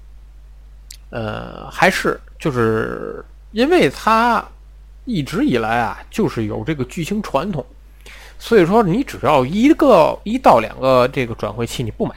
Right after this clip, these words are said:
巨星，这个球员，这个球迷啊接受不了。你像这个 C 罗走了之后，就明显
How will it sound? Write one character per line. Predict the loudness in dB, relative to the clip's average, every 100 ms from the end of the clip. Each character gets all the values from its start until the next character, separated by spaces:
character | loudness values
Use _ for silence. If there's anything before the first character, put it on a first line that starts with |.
| -6
巨 | -2
星， | 0 -2 -4 -20 -20 -20 -20 -20 -20 -10
这 | -8
个 |
球 | -6 -2
员， | -4 -4 -8
这 | -4
个 | -4 -4
球 | -12 -6 -4
迷 | -2
啊 | -4 -6
接 | -6 -2
受 | -2
不 | -4
了。 | -12 -12 -14 -18 -20 -20 -20 -20 -16
你 | -6
像 | 2 4 6 4
这 | 2 2
个 | 0 -4
C | -4 2 4
罗 | 4
走 | 2 -2
了 | 0
之 | 2
后， | 4 4
就 | 2
明 | 0 0 0
显 | -4